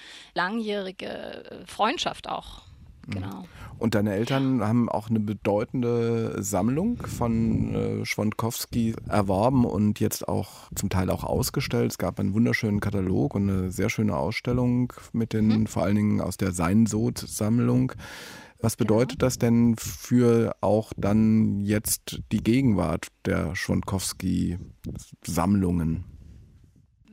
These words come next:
Speaker 1: Für meinen Vater und mich war es jetzt eigentlich sehr wichtig, dass dieser Sammlungsbestand einfach mal wirklich dokumentiert ist und dass auch die,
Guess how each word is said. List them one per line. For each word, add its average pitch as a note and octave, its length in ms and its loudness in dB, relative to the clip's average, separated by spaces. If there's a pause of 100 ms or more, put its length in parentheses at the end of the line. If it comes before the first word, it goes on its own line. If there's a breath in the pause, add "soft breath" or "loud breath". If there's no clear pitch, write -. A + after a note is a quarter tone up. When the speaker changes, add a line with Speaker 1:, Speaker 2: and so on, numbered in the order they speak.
(100)
Speaker 1:
Für A#3+ 200 -6
meinen A3+ 260 -2
Vater B3 320 -2
und G#3 120 -6
mich B3 160 -4
war A3+ 160 4
es A#3 40 -4
jetzt A#3 160 -8
eigentlich A3 360 -4
sehr G#3+ 200 -4
wichtig, A#3 340 -12
dass - 440 -12
dieser G#3+ 240 -4
Sammlungsbestand A3 1080 -2
einfach G#3+ 240 -8
mal G#3 220 -4
wirklich A3+ 260 -12
dokumentiert G#3+ 800 -4
ist - 400 -8
und - 240 -12
dass G3 140 -10
auch F3+ 180 -4
die, G3 400 -12